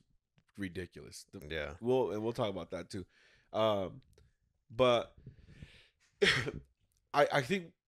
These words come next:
Speaker 1: people are gonna, people are having superhero fatigue. We're gonna continue it, and I think it, I, I do think that there is a chance of it to stop, though.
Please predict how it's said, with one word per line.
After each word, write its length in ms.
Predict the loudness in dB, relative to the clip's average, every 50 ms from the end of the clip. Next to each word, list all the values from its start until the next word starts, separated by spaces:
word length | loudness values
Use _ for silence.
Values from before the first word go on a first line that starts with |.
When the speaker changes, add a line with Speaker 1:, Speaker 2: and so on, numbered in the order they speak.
| _ _ -8
Speaker 1:
people 220 | -8 -4 -2 0
are 40 | 0
gonna, 180 | 0 0 -2 -2 -4 -8 -6
people 200 | -4 2 4 4
are 80 | 6
having 260 | 6 4 4 2 0
superhero 360 | -2 -4 -4 -2 -2 -2 -2 -4
fatigue. 380 | -6 -10 -6 -4 -2 -2 -2
We're 80 | -4 -2
gonna 200 | -2 -2 -4 -4
continue 520 | -6 -8 -6 -6 -4 -4 -2 -2 -2 -2
it, 200 | -2 -2 -4 -6 _ -8
and 160 | -6 -4 -2
I 40 | -2
think 280 | -4 -4 -6 -6 -6 -6
it, 100 | -8 -4 -4
I, 220 | -4 -2 0 0
I 40 | 0
do 220 | 0 0 -4 -6 -6
think 260 | -4 -4 -4 -2 0
that 180 | -2 -2 0
there 180 | 0 0 0 2
is 200 | 0 0 0 -2
a 80 | -2 -2
chance 460 | -4 -6 -4 -2 -2 -2 -2 -4 -6
of 120 | -6 -4
it 180 | -4 -6 -6 -8
to 80 | -12 -10
stop, 440 | -10 -8 -4 -4 -4 -4 -4 -8 -12
though. 220 | -14 -12 -12 -12